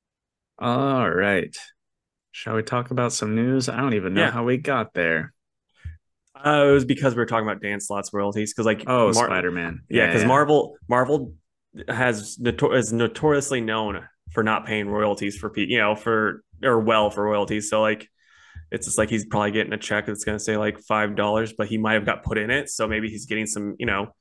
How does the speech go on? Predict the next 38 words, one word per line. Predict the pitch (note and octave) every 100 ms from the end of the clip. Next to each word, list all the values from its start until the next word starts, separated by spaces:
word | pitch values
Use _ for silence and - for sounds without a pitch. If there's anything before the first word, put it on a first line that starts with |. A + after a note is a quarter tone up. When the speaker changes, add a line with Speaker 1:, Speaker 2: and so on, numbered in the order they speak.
| - - -
Speaker 2:
sag | - - A#2+ A2+ A2
rights | A2+ A#2 A#2 -
too. | - A#2+ B2+
So | A#2
that | G#2 G#2
might | A2 A2+
help. | A2+ A2+ -
<laughs> | - E3+ - - - - F3 -
Speaker 1:
Yeah. | B2+ A#2+
Speaker 2:
Some, | A#2 A#2+ A#2+ - -
some | C3+
sag | - - A#2+ A#2
insurance, | A#2 B2+ A#2+
like | A#2
Jason | A2+ A2+ B2
Aaron | A2+ A2+ A#2 -
or, | C3+ A2+
uh, | G#2+ G#2
Ed | A#2+ G#2+
Brubaker | A2+ A#2 A#2+ G#2+
joked | A2+ A2 A#2
about. | A#2 A#2
He's | A2+
like, | G#2
"I | A2+
got | A2 E2
better | A2 A2 A2 -
stuff | - - A#2+ -
from | A2+
just | A2 A2 - -
being | A#2 A#2
in | A2+
the |
movie | A2+ B2 B2 A2
than | G#2+
I | G#2+
did | G#2+ A2
actually | A2 - G#2 G2